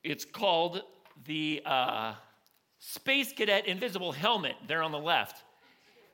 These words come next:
This, reportedly, you put it on and you become invisible and no one can see you. I mean, who wouldn't want that, <laughs> right?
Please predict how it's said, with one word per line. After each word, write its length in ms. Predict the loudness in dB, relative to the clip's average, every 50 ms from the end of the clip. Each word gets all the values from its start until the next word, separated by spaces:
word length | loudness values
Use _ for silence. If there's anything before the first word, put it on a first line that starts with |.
| _ _ _ _
This, 460 | -4 -2 0 0 0 -2 -6 -8 -10 -14 _ _ _ _ _ _ _ _ _ _
reportedly, 640 | -2 -2 -2 0 0 0 2 2 2 2 2 0 0
you 120 | -2 -2
put 220 | -4 -2 0 0 2
it 100 | 0 0 2
on 260 | 4 4 4 4 2 0
and 180 | -2 -2 -2
you 60 | -4
become 320 | -4 -6 -4 -4 -2 -2 -2
invisible 460 | -2 -2 -2 -2 -4 -4 -4 -4 -4
and 100 | -4 -2
no 100 | 0 0
one 120 | 0 0 -2
can 140 | -4 -6 -6
see 240 | -6 -4 -4 -2
you. 180 | -2 -4 -4 -6 -4
I 60 | -2 -2
mean, 140 | 0 0 0
who 140 | -2 -2
wouldn't 220 | -2 -2 -2 -2 0
want 240 | 0 0 2 2 2
that, 260 | 2 4 2 0 -2 -6 -10 -10
<laughs> 60 | -8 -8
right? 500 | -8 -8 -8 -12 -14 -14 -12 -14 -18